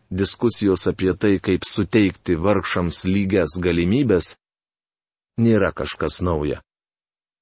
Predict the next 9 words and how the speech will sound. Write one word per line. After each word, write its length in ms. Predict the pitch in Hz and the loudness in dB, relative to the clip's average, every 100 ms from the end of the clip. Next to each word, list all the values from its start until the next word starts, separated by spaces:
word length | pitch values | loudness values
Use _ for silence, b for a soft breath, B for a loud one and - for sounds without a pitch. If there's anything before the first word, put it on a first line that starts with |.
| _ _ _ _ - | _ _ _ _ -4
Apie 240 | 113 135 | 2 2
tai 180 | - 196 | 4 2
psalmyne 680 | - - 120 117 139 165 123 | 2 2 4 4 4 2 4
jau 160 | 104 101 | 4 4
buvo 480 | 92 117 117 107 87 | 2 2 4 4 2
kalbėta. 800 | - 92 82 85 71 - 67 - _ _ _ _ _ _ _ _ _ _ _ _ _ _ _ - | 0 0 2 0 0 -4 -8 -8 _ _ _ _ _ _ _ _ _ _ _ _ _ _ _ 0
Kai 140 | 107 | 4
Viešpats 600 | 107 117 - 113 95 - | 6 4 4 0 0 0
Jėzus 760 | 90 92 120 101 95 95 - | -2 4 4 4 2 2 0